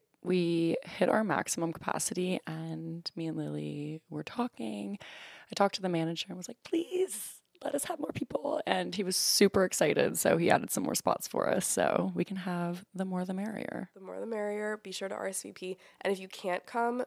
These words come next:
Speaker 2: be sure to cancel your R S V P so that can open up spots for other people. It's a completely free event, so it doesn't cost you anything. Just show up, be ready to have a good time.
Speaker 1: Now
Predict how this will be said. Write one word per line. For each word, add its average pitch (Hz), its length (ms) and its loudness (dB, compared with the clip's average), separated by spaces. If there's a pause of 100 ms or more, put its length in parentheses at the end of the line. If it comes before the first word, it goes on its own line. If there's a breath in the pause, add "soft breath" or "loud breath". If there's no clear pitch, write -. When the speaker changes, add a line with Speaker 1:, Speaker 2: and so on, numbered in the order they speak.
Speaker 2:
be 185 140 -6
sure 180 320 0
to 175 320 -4
cancel 170 440 -6
your 190 140 -4
R 196 160 2
S 196 140 -2
V 202 120 -8
P 196 280 -6
so 175 420 0
that 180 140 -4
can - 160 -12
open 175 160 -10
up 175 100 -8
spots - 300 -8
for 185 100 -4
other 175 100 -2
people. 175 300 -10 (200 soft breath)
It's - 160 -4
a 185 40 -2
completely 196 380 -4
free 185 240 -2
event, 170 400 -2
so 175 520 -2
it - 60 -8
doesn't 175 300 -6
cost - 340 -8
you - 80 -12
anything. 208 460 4 (240 soft breath)
Just 185 160 -2
show 175 160 4
up, 175 320 2 (260)
be 180 100 -6
ready 175 220 -2
to 170 80 -10
have 165 160 -2
a 165 40 -10
good 170 140 -8
time. 165 380 -2 (300)
Speaker 1:
Now 320 600 4